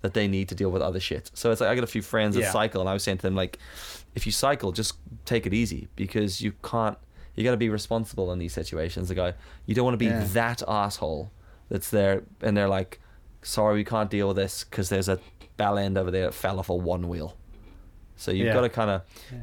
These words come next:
Speaker 1: try to
Speaker 2: I hadn't actually considered that, you know,
Speaker 1: Yeah.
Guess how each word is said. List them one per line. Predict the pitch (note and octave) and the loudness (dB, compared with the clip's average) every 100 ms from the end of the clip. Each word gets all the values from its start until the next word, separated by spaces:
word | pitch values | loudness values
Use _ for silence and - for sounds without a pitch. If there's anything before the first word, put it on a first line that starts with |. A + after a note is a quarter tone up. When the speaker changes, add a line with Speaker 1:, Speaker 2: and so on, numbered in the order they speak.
| G#2+ | -6
Speaker 1:
try | B2 A#2 | 0 0
to | G2+ - | 2 4
Speaker 2:
I | G3+ | 4
hadn't | A#3+ G#3+ F#3+ | 2 -2 0
actually | C3+ C3 - D3 C#3 C3 | 0 -2 -2 0 2 0
considered | - C#3+ B2 - D#3 C3 G#2 | -2 0 0 2 2 2 0
that, | F2 F2 - - | -4 -4 -10 -2
you | B2 | 2
know, | A2+ | 4
Speaker 1:
Yeah. | A2 G2+ D#2 | 4 2 0